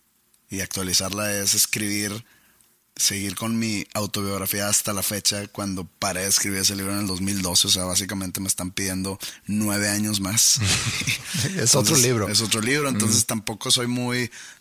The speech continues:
Speaker 1: de escribir secuelas. Digo, como de tantos libros que he escrito y las secuelas que he hecho,
Speaker 2: Ujú.
Speaker 1: ya me hartaron las secuelas, ¿no?
Speaker 2: Ok.
Speaker 1: Nomás prefiero,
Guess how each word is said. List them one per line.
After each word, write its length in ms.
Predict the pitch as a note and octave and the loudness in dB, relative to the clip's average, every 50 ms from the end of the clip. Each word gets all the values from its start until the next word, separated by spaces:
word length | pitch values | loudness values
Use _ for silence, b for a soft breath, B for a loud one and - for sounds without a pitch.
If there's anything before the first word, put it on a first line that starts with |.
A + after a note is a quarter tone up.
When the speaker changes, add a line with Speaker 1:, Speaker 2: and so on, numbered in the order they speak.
| B - | B -4
Speaker 1:
de 80 | A2+ | 0
escribir 400 | G#2 - - - G#2 G#2 G#2+ G2+ | 2 2 2 2 2 2 4 4
secuelas. 800 | - - G#2+ - - A2 A2 A#2 A#2+ A#2+ B2 - - - - - - - - | 4 4 2 0 -2 -2 -2 0 0 2 4 4 4 4 4 0 -6 -10 -10
Digo, 180 | F#2+ F#2+ F2+ E2 | -8 -8 -8 -6
como 340 | - F2+ F2 E2 D#2 E2+ F#2 _ _ - - - - - - - - - - | -6 -6 -6 -6 -6 -10 -14 _ _ -20 -20 -20 -20 -20 -20 -20 -20 -16 -10
de 140 | E2 F2+ F#2 | -10 -6 -4
tantos 300 | G#2 G#2+ A2 A2+ B2+ B2+ | -2 0 0 0 0 0
libros 280 | A#2+ A#2+ B2 B2 - | 0 2 2 2 4
que 80 | - A#2 | 4 4
he 20 | |
escrito 480 | A2 - - - A#2 G#2+ A2 G#2 - A2+ | 4 4 2 2 0 -2 -2 -2 -2 -2
y 40 | A2 | 0
las 140 | G#2+ G2+ | 0 2
secuelas 840 | G#2 G2+ - - - - G#2+ G#2 - - A2 G2+ G2+ G2+ G#2 G#2 - | 4 4 4 4 4 2 0 -2 -4 -4 -2 -2 0 0 2 2 2
que 300 | - - G#2 G2 F#2+ F2+ - - B B B B B - | 2 2 0 -2 -2 -4 -6 -10 B B B B B -4
he 240 | - G#2+ G2 F#2+ G2 | -2 0 0 0 0
hecho, 260 | F#2 - - - F#2+ G2 F2+ F2+ - - | 2 2 2 2 2 0 -8 -8 -6 -2
Speaker 2:
Ujú. 340 | G#2+ G#2 A2 A2+ A2+ A#2 | 0 0 2 2 2 2
Speaker 1:
ya 160 | A2 A2 G#2 G#2 | 2 2 2 2
me 100 | G2+ G2 | 2 0
hartaron 440 | F#2 F#2+ - - G2 F#2 F#2+ G2 | 0 -2 -2 -2 -4 -4 -2 -2
las 120 | F#2 F#2 - | 0 0 0
secuelas, 400 | F2 - - E2 D#2+ D#2 D2+ E2 | 0 -2 -4 -8 -8 -6 -4 -2
¿no? 120 | F#2 G2+ | 0 2
Speaker 2:
Ok. 140 | A2 D#2 F#2+ | 2 2 0
Speaker 1:
Nomás 340 | F#2 F2 E2 E2 D#2+ - - | 0 -2 -2 0 0 0 -2
prefiero, 680 | - - - - G2+ - - G2 G2 G#2+ A#2 A2 | -2 -6 -8 -4 -2 -2 -2 0 -2 -2 -4 -4